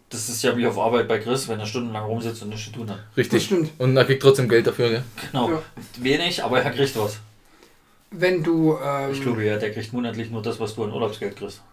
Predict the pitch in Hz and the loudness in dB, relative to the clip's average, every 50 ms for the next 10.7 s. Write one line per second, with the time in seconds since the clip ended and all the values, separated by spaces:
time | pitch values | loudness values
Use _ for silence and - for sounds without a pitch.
0 | - - _ _ _ _ - - - - - 120 113 - 147 127 117 104 101 104 | -20 -20 _ _ _ _ -20 -20 -18 -8 -2 -2 2 2 4 2 2 2 2 0
1 | 95 90 92 95 90 87 - - 95 90 90 - - - - 104 90 - 101 101 | -2 0 2 2 2 2 2 2 2 2 2 0 -10 -8 -4 -4 -2 -2 -2 -4
2 | 101 95 - - _ _ _ _ _ _ _ _ - 156 151 - 170 156 - 160 | -4 -6 -8 -8 _ _ _ _ _ _ _ _ -12 -10 -4 -2 -2 -2 2 4
3 | 151 156 160 151 - - 147 139 139 - - - - 151 156 - 165 143 131 120 | 4 4 4 2 0 -2 -4 -4 -4 -4 -4 -4 -4 -4 -2 0 0 -2 -2 -6
4 | 120 - - - 110 110 107 113 - 190 202 196 170 156 190 185 160 165 202 208 | -10 -12 -10 -10 -8 -6 -2 0 4 8 8 8 8 8 6 4 6 6 4 4
5 | 208 208 - - 202 170 156 180 196 196 - - - - 269 240 160 190 233 240 | 2 0 2 2 2 4 4 2 0 0 0 -4 -4 -2 2 6 10 10 10 10
6 | 262 262 254 277 269 262 226 - - 240 220 214 208 214 233 233 - 202 175 170 | 12 8 8 8 6 4 0 -4 -2 -2 0 2 2 2 2 2 4 4 4 4
7 | 165 175 170 160 190 208 208 - 180 170 165 170 165 156 156 - - 180 160 190 | 4 2 0 2 2 2 2 4 2 2 2 2 0 -2 -8 -6 -4 0 0 2
8 | 196 196 170 - 170 156 160 - 156 165 160 156 160 156 151 151 160 165 214 214 | 4 4 2 2 2 0 2 2 2 2 4 4 4 4 4 4 2 0 0 -4
9 | - - - - - - - - - - 170 165 151 165 180 185 170 165 175 170 | -8 -12 -20 -20 -20 -20 -20 -20 -12 -4 -2 0 2 4 4 4 4 4 4 2
10 | 160 160 170 190 180 180 156 151 143 135 - - - | 2 4 6 6 8 8 8 6 6 4 2 -6 -10